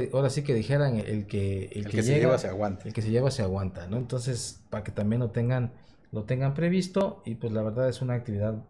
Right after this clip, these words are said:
Speaker 1: mucho, muy alegre.
Speaker 2: Sí, claro, y que la pueden disfrutar en familia. Coita, les vuelvo a repetir, está muy cerca de Tuxtla Gutiérrez, este, treinta, cuarenta minutos a lo mucho, y,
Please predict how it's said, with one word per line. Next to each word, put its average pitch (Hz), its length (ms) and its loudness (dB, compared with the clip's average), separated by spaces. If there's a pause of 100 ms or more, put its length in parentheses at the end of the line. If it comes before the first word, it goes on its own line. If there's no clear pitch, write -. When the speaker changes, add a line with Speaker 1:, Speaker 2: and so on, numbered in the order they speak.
Speaker 1:
mucho, 117 360 -2
muy 104 220 0
alegre. 95 320 -8 (380)
Speaker 2:
Sí, 151 220 -2
claro, 175 280 4
y 120 100 0
que 131 100 -2
la 120 160 0
pueden 160 180 2
disfrutar 135 380 2
en 143 120 -2
familia. 151 680 0
Coita, 123 640 0 (100)
les 104 180 -8
vuelvo 120 160 0
a - 20 -2
repetir, 107 340 -4
está 117 160 -6
muy 120 140 -4
cerca 117 240 -4
de 104 80 -4
Tuxtla 110 320 -4
Gutiérrez, 139 680 0 (680)
este, 92 560 -12 (120)
treinta, 123 400 0
cuarenta 107 300 -2
minutos 95 340 -8
a 85 60 -6
lo 85 100 -10
mucho, 135 480 -4 (580)
y, 117 920 -2